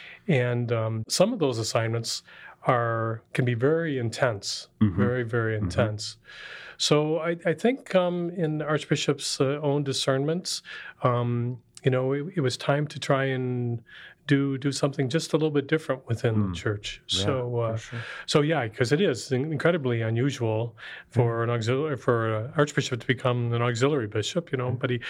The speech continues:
Speaker 1: retains the title because the Pope gave him the title, you
Speaker 2: Yeah,
Speaker 1: know,
Speaker 2: of
Speaker 1: so,
Speaker 2: course, of
Speaker 1: yeah.
Speaker 2: course. No, eh, that's, that's beautiful. We're, we're blessed to have him, and, uh,
Speaker 1: Yeah, and certainly because of all of his experience, he brings, um, such a wealth of experience and
Speaker 2: Mm.
Speaker 1: knowledge from all these different places that he's been.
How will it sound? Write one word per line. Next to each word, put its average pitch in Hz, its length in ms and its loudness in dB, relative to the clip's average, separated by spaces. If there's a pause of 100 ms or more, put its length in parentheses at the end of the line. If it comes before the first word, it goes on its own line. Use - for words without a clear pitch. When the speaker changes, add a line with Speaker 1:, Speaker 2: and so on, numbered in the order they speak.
(120)
Speaker 1:
retains 151 340 4
the 127 80 -4
title 135 320 2
because 123 260 0
the 120 80 0
Pope 143 220 2
gave 151 180 4
him 127 80 -4
the 110 80 -4
title, 110 420 0
you 127 60 2
Speaker 2:
Yeah, 113 80 2
Speaker 1:
know, 107 60 -2
Speaker 2:
of 123 80 -8
Speaker 1:
so, - 160 2
Speaker 2:
course, 156 240 -2
of - 120 -20
Speaker 1:
yeah. 151 100 -4
Speaker 2:
course. - 300 -4 (380)
No, 165 260 6
eh, 131 200 0
that's, 120 480 -4
that's 101 200 -4
beautiful. 107 440 -2
We're, 90 160 0
we're 92 160 -2
blessed 107 360 2
to 95 100 0
have 95 260 0
him, 113 160 0
and, 87 300 -6
uh, 85 180 0 (720)
Speaker 1:
Yeah, 175 220 4
and 139 140 0
certainly 185 360 2
because 185 420 0
of 120 140 -4
all 131 160 0
of 120 80 -6
his 123 80 -2
experience, 135 480 0
he - 100 -4
brings, 151 480 -2 (560)
um, 113 260 2
such - 300 0
a 131 40 4
wealth 120 600 -2 (120)
of 107 480 0
experience 127 720 0
and 113 100 6
Speaker 2:
Mm. 110 60 4
Speaker 1:
knowledge 117 460 -2
from 123 140 0
all 131 140 2
these 120 180 0
different 123 280 -2
places 123 440 0
that 113 140 0
he's 110 140 -4
been. 120 400 0